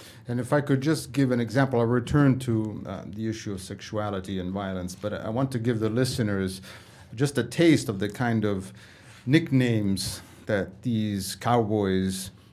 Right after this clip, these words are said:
adopted in the fifties and sixties. Cassidy,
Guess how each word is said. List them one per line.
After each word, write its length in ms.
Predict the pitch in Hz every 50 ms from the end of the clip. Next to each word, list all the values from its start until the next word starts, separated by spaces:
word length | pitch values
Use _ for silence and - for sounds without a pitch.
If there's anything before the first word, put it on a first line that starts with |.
| - - -
adopted 800 | 127 110 123 120 117 117 113 117 117 110 101 95 92 92 95 92 - - - -
in 160 | 113 104 104 104
the 80 | 101
fifties 420 | 95 - 123 117 117 - 110 92 95
and 140 | 101 95
sixties. 720 | 95 - 117 110 110 - - - 90 85 82 82 - - - - - - - - - - - - - - - - - - - - _ _ _ - - - - - - - - - - _ _ _ - - - - _ -
Cassidy, 680 | - 131 127 127 131 135 - 135 123 131 135 139 139